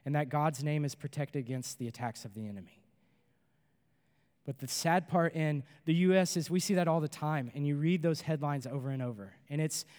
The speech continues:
became a plague. It's recently happened in almost every denomination. We've read headlines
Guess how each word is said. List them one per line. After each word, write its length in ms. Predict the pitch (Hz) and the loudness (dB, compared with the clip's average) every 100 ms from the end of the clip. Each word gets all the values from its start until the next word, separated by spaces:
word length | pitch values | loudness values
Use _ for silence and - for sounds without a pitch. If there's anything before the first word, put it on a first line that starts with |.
| - | -10
became 380 | - 165 180 175 | -4 0 0 0
a 80 | 147 | -2
plague. 580 | - 151 151 165 127 - - _ _ _ - | -2 0 2 2 0 -10 -20 _ _ _ -8
It's 180 | 139 | -4
recently 460 | 160 165 185 180 170 | 0 0 0 0 0
happened 380 | 147 160 175 160 | 2 0 0 -2
in 100 | 147 | -2
almost 340 | 151 165 160 - | -2 -2 -2 -2
every 240 | 156 170 | -2 0
denomination. 720 | 160 156 156 147 160 - 120 | -2 -2 0 -2 -4 -6 -6
We've 180 | 131 123 | -6 -2
read 200 | 151 135 - - | -4 -4 -12 -4
headlines 560 | 160 147 147 151 147 | -2 0 0 0 -4